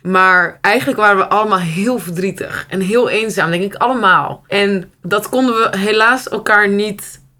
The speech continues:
op een juiste manier die liefde aan elkaar geven. Ja, dus ik denk dat het die periode wel het allerheftigst, heftigst was. En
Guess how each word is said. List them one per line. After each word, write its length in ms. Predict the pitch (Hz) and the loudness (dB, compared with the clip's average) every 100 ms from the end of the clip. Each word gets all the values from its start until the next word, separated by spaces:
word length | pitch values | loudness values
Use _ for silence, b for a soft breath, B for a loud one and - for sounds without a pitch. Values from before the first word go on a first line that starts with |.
| _ _ - | _ _ -4
op 200 | 196 - | -4 0
een 320 | 185 180 165 - | -2 -2 -6 -12
juiste 480 | 170 190 190 - - | -2 2 2 0 -2
manier 460 | 196 190 190 185 175 | 0 0 2 0 -2
die 120 | 180 | -2
liefde 300 | 190 214 - | -4 -4 -2
aan 120 | 170 | -2
elkaar 240 | 180 165 160 | 0 -2 -2
geven. 520 | - 190 190 - - - - | 0 -2 -2 -8 -18 -20 -6
Ja, 260 | 233 233 | 0 0
dus 160 | 190 202 | 0 -2
ik 180 | - - | -4 -2
denk 200 | 247 254 | -2 -2
dat 120 | 233 | -4
het 120 | 208 - | -8 -14
die 320 | 165 160 240 | -18 -4 -4
periode 480 | 247 240 214 208 202 | 0 0 2 2 2
wel 140 | 185 196 | 0 0
het 180 | 196 - | -2 -6
allerheftigst, 680 | - 196 180 180 - - - - | -2 -2 -2 -6 -8 -16 -16 -12
heftigst 640 | - 180 196 202 220 - 131 | -8 -4 -4 -4 -8 -10 -6
was. 380 | 170 175 - | -4 -4 -6
En 360 | - 156 180 175 | -8 -4 -4 -6